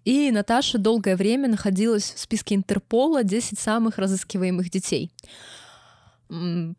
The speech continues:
по крайней мере, список детей понятен, но вот если вы зайдете на сайт Интерпола и посмотрите список самых разыскиваемых преступников,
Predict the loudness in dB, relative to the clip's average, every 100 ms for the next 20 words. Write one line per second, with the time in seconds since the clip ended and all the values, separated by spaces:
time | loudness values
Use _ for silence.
0 | -6 0 2 4 2 2 0 -2 -4 -2
1 | 0 0 0 0 2 2 2 0 -2 -2
2 | -2 -2 -2 -2 -2 -4 -2 0 0 0
3 | 0 -2 -2 0 0 0 -2 -2 0 0
4 | 2 2 0 -2 -4 -2 -2 -2 -4 -4
5 | -4 -4 -4 -2 0 0 0 0 -2 -4
6 | -4 -2 0 -2 -4 -6 -4 -4 -2 -2
7 | -2